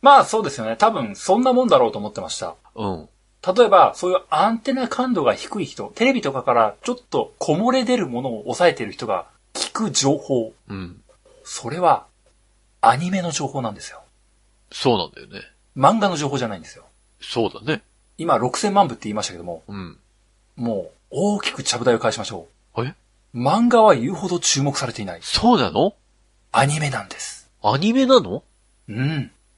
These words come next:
Speaker 1: まあ、ちょっと言い方に語弊がありましたけども、
Speaker 2: うん。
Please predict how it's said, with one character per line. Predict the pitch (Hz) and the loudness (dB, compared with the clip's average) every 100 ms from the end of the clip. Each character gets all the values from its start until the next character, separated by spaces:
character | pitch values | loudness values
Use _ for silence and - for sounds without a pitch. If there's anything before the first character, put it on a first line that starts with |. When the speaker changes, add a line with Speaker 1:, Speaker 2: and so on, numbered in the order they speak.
| _ _ _ _ _ | _ _ _ _ _
Speaker 1:
ま | 190 | 0
あ、 | - - _ _ _ | 0 -6 _ _ _
ち | - | -2
ょ | |
っ | 277 | 0
と | 247 | -2
言 | 214 | 0
い | |
方 | 233 220 | 0 2
に | 170 | 2
語 | 170 | 2
弊 | 185 | 2
が | 196 | 4
あ | 190 | 4
り | |
ま | 196 | 2
し | - | -4
た | |
け | 120 | -6
ど | 107 | -6
も、 | 98 - | -6 -6
Speaker 2:
う | 113 | -8
ん。 | 104 87 | -8 -10